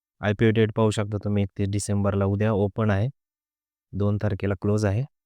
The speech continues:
हं. रिफंड सहा तारखेला आहे आणि लिस्टिंग सात तारखेला होते, लक्षात ठेवा. हं. प्रमोटर पांडे आहेत, लक्षात घ्या तुम्ही काय करताय. तर जवळजवळ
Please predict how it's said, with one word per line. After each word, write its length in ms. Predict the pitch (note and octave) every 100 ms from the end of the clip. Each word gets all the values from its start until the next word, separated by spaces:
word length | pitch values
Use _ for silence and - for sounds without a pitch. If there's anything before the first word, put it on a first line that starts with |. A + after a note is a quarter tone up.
| _ _ -
हं. 80 | B2+ - _ _ _ _ _ -
रिफंड 320 | G2 - B2+
सहा 220 | - A2+
तारखेला 440 | G#2+ G#2 G2 G#2 G2
आहे 200 | G2+ C3+ - _ _ _ _ _
आणि 200 | G2 G#2+
लिस्टिंग 320 | G#2 G#2 - C3+
सात 200 | - G2+ -
तारखेला 320 | G2 F#2+ F#2+
होते, 320 | G2 F#2+ B2 D3 _ _ _ _
लक्षात 260 | G2 G2 A2
ठेवा. 240 | - G2 C#3 _ _ _ _ _ _ _ _ _ _
हं. 140 | G#2+ D#3+ - _ _ -
प्रमोटर 420 | G#2+ A2 A2 A2 G#2+
पांडे 340 | G#2+ G#2+ G#2 G#2
आहेत, 200 | G2+ - _ _ _ _ _ _ -
लक्षात 260 | G2+ G#2
घ्या 140 | G2+ G2
तुम्ही 260 | G2 G#2 G2
काय 180 | G#2 G#2
करताय. 340 | F#2+ F2+ A#2+ - _ _ _ _ -
तर 60 | G2
जवळजवळ 300 | G#2 G2+